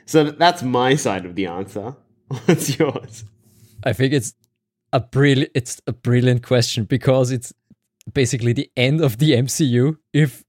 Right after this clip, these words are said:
Speaker 2: Tony Stark gets that idea, because he doesn't even have to fashion a suit. He just fashions an Iron Man mannequin with a voice box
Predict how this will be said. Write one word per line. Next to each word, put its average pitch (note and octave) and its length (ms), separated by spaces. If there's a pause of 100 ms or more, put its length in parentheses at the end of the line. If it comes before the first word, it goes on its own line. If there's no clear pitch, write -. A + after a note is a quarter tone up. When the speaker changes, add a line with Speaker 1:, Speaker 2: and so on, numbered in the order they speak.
(180)
Speaker 2:
Tony D#3 260
Stark B2 340
gets B2 220
that B2 140
idea, A#2+ 380 (140)
because C#3+ 380 (380)
he C3+ 60
doesn't D#3+ 260
even C#3+ 180
have C3 220
to C#3+ 80
fashion B2+ 400
a B2 40
suit. A#2+ 300
He A#2+ 80
just C#3 260
fashions B2+ 560
an B2+ 200
Iron C3+ 280
Man B2+ 280
mannequin C#3+ 580
with B2+ 140
a A#2+ 60
voice A2 340
box C#3+ 320